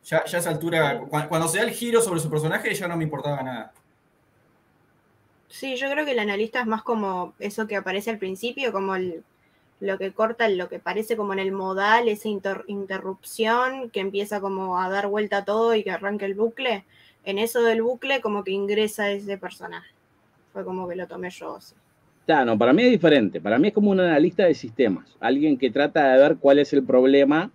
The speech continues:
Speaker 3: con los programas para tratar de arreglarlos o tratar de canalizarlos sobre lo que es la
Speaker 2: Ajá.
Speaker 3: normalidad, por ponerle un punto. Pero creo que lo que estaban tratando de emular era el arquitecto,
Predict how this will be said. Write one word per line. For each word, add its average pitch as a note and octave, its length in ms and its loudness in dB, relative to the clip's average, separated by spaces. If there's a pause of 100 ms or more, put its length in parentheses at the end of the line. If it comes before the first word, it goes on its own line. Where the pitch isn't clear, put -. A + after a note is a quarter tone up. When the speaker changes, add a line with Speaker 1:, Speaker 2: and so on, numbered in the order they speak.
(200)
Speaker 3:
con A2+ 160 2
los A2 120 0
programas C#3 800 4
para A2 220 2
tratar G#2+ 280 -2
de A#2+ 60 0
arreglarlos A#2+ 760 2 (260)
o G#2+ 100 0
tratar A2 380 2
de B2+ 160 4 (880)
canalizarlos D#3 840 4
sobre B2+ 240 6
lo A#2 120 4
que A#2+ 80 -2
es C3+ 60 0
la C3+ 60 4
Speaker 2:
Ajá. C3 60 4
Speaker 3:
normalidad, A2+ 600 0 (360)
por G2 160 0
ponerle G2+ 580 0 (460)
un C3 220 6
punto. C#3+ 400 8 (160)
Pero B2+ 220 4
creo F3 340 8
que E3+ 400 8 (720)
lo B2 140 6
que A#2+ 80 0
estaban E3+ 340 8
tratando D#3+ 340 6
de E3 80 10
emular E3 500 8
era F3+ 200 8
el E3 60 8
arquitecto, A#2+ 640 2